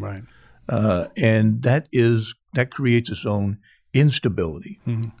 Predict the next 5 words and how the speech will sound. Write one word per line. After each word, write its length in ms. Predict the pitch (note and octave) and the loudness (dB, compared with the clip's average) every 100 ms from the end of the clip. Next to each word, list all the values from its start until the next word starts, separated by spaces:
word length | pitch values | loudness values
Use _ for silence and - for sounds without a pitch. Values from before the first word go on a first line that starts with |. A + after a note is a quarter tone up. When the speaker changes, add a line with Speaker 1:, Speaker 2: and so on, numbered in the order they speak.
| - | -8
Speaker 2:
Uh, 380 | G#2 G2+ G2+ A2+ - | -4 -4 -4 -6 -2
and, 440 | A2+ G2 F#2+ G2 - _ _ - | 0 2 2 0 -2 _ _ -6
uh, 240 | A2+ G#2 | 0 0
there's, 460 | F#2+ G#2+ A2 G#2+ - _ _ _ | 2 4 4 0 -8 _ _ _
uh, 180 | - A2 | -8 -8